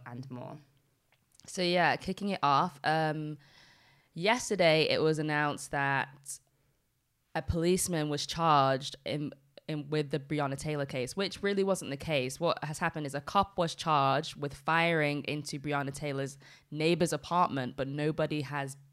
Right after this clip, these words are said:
Speaker 2: been charged with killing her. Um, the immediate reaction that I saw on Twitter was, like, people were gassing it 'cause I guess the headlines were kind of incorrect and they really made it seem like somebody had been arrested for her murder.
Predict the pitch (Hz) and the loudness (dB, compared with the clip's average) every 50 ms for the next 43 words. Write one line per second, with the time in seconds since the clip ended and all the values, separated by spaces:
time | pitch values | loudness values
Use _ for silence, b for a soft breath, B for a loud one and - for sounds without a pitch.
0 | _ _ - 139 135 139 - - 143 139 139 139 139 - 139 139 - - 156 143 | _ _ -14 -12 -12 -10 -10 -8 -6 -6 -6 -6 -8 -12 -14 -12 -10 -8 -6 -6
1 | 139 139 131 - - - - - - B B B B B B B B B - - | -6 -6 -6 -8 -8 -8 -8 -10 -12 B B B B B B B B B -4 -2
2 | 143 151 151 151 151 156 147 135 139 170 165 165 170 175 185 185 196 190 - 170 | 0 2 2 2 0 -2 -6 -6 -2 -2 -2 0 0 0 -2 -2 -2 -4 -4 -4
3 | 156 156 160 147 151 - - 151 143 143 131 - - 127 101 139 147 143 - 147 | -4 -2 -2 -4 -6 -8 -10 -10 -8 -8 -8 -6 -4 -4 -4 -4 -4 -6 -8 -8
4 | 139 135 139 139 - 143 - - 127 127 127 127 127 123 120 107 - - _ _ | -8 -10 -10 -10 -10 -10 -8 -8 -8 -8 -10 -10 -10 -10 -10 -10 -10 -14 _ _
5 | - - - 139 147 147 143 131 127 135 135 - 143 135 131 107 - 139 147 139 | -20 -16 -14 -12 -10 -10 -10 -10 -10 -10 -10 -10 -12 -12 -12 -12 -12 -14 -14 -16
6 | 139 139 - - 123 123 _ - 139 135 131 127 - - - 127 127 151 156 - | -16 -16 -14 -12 -12 -12 _ -10 -10 -8 -8 -10 -12 -14 -16 -14 -12 -12 -10 -10
7 | 165 160 160 156 147 139 139 139 - 139 139 139 139 135 139 139 - 139 135 135 | -8 -10 -8 -10 -10 -12 -14 -14 -14 -14 -12 -12 -12 -12 -14 -14 -14 -14 -14 -12
8 | - 143 135 131 143 175 - - - 143 135 139 135 135 139 143 143 139 139 139 | -12 -12 -10 -10 -10 -12 -14 -16 -16 -14 -12 -10 -10 -10 -10 -10 -10 -10 -10 -12
9 | 135 - 139 - 147 139 139 135 135 135 127 131 - _ _ _ _ _ _ _ | -12 -12 -14 -12 -12 -12 -12 -12 -14 -14 -16 -18 -20 _ _ _ _ _ _ _
10 | _ _ - - 135 143 139 139 139 135 139 143 135 131 127 123 127 - - - | _ _ -20 -14 -12 -10 -8 -8 -8 -8 -10 -10 -10 -10 -10 -12 -12 -14 -16 -18
11 | 139 135 - 135 135 135 135 127 127 127 127 135 139 160 196 | -18 -16 -14 -14 -12 -12 -12 -12 -14 -12 -12 -12 -12 -12 -12